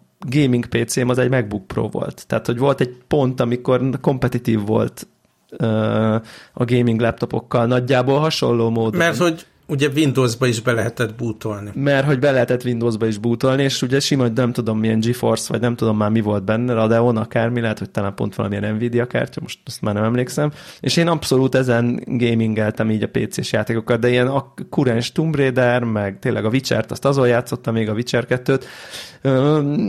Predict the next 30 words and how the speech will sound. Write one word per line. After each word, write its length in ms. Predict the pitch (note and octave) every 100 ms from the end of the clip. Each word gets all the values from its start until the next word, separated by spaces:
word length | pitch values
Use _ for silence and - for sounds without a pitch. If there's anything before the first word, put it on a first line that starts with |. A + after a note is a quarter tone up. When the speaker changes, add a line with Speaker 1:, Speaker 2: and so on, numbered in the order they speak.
| E3 E3+ F#3+
Speaker 1:
és 240 | E3 E3 D#3+
nyilván 320 | F3+ D3+ C#3+
most 240 | D3 -
még 240 | D#3+ D#3+ B2+
inkább, 460 | A#2+ B2 A#2 A2 B2+ - - C#3+ E3 D#3 D3+ A#2+ D3+ B2+
csak 180 | - D3
most 200 | D3+ B2
még 300 | C3 D3 C3+
inkább 260 | B2 - A#2+
ilyen 120 | A#2
Speaker 2:
Eltávolodik 460 | - B2+ A#2+ B2 B2 B2
Speaker 1:
típusú 120 | -
Speaker 2:
ez 100 | B2+
a 60 | B2+
Speaker 1:
hardware 220 | A#2+ A#2
Speaker 2:
dolog 120 | A2+
Speaker 1:
helyzet 260 | A2+ A2 A2
van. 220 | A#2+ C3
Speaker 2:
tőled. 260 | B2+ A2+ A#2
Speaker 1:
Hát 140 | C#3+
csak, 180 | - C3
Speaker 2:
Igen. 240 | G#2+ G#2+ G2+ _ _ -
Speaker 1:
csak, 280 | - C3+ - -
csak, 300 | C#3 - -
csak, 300 | C#3+ - -
csak 200 | C#3 C3
Windows 320 | A2+ G#2 G2
nélkül, 320 | G#2+ - -
ugye. 300 | C2 - - - - - - - - -
Ö, 480 | - A2 A2 A2+